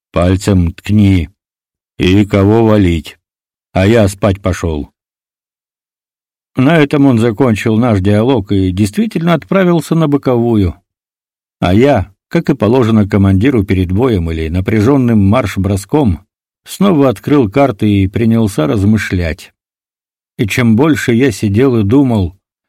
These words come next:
тем интереснее самому становилось от одной идеи, что никак не хотела меня покидать. Сама по себе бредовая, но что-то в ней было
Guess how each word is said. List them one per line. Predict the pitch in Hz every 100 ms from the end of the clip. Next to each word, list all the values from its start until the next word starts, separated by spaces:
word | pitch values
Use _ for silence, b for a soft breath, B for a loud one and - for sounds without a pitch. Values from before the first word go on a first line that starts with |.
| _ _ -
тем | 113 139
интереснее | 131 107 117 143 - - 139 127
самому | 151 139 139 139 139 110
становилось | - 107 104 101 131 123 104 107
от | 101
одной | 104 107 127 104 95
идеи, | 104 135 95 76 - _ _ -
что | - - 131
никак | 117 113 98 190 175 -
не | 117 117
хотела | - 98 139 156 131
меня | 113 113 139
покидать. | - 110 - 123 117 87 - - _ _ _ _ _ _ -
Сама | - 139 202
по | 196 151
себе | - 185
бредовая, | 123 123 151 165 226 110 92 85
но | 90 110
что-то | 101 - 247 - 120
в | 104
ней | 143 196 101 -
было | 98 113 208 170 104